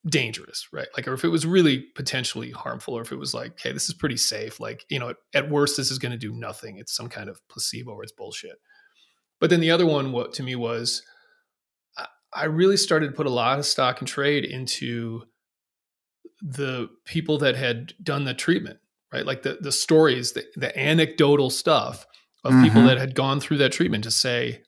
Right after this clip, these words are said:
Speaker 1: like, if something had a ton of people who'd said, "This really helped me," to me, that was, that became more important than, than a doctor saying it, because it was like, "Okay, at least there's no incentive behind these people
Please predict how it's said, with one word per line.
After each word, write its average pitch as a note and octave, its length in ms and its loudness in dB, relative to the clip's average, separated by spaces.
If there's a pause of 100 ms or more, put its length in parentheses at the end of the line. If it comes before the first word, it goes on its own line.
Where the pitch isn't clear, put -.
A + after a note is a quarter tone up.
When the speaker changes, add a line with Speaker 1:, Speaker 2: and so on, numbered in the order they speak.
(100)
Speaker 1:
like, C3 140 -4
if B2 80 -8
something E3+ 260 0
had C#3+ 160 0
a G#2+ 60 -6
ton - 440 2
of D#3+ 200 4
people - 300 0
who'd B2+ 140 -2
said, A#2 300 -2
"This D3+ 200 2
really C#3+ 220 2
helped B2+ 320 -2
me," A2 320 -10 (960)
to D#3+ 120 0
me, E3+ 340 4
that D3+ 220 2
was, C3+ 300 -4
that C#3 160 2
became C#3 340 -6
more C3+ 200 -2
important D3 400 0
than, B2+ 280 -4 (120)
than A#2+ 340 -4 (160)
a A#2 60 -6
doctor C3+ 680 -4 (160)
saying B2 500 -6
it, A#2 160 -8
because B2+ 300 -10
it A#2+ 100 -10
was A#2 220 -8
like, A#2+ 320 -4
"Okay, C#3 220 -2
at C3+ 100 -6
least E3 320 -4 (400)
there's C#3+ 220 0
no D#3+ 480 6 (340)
incentive C#3+ 720 0
behind B2 300 -6
these B2 140 -8
people A#2 600 -8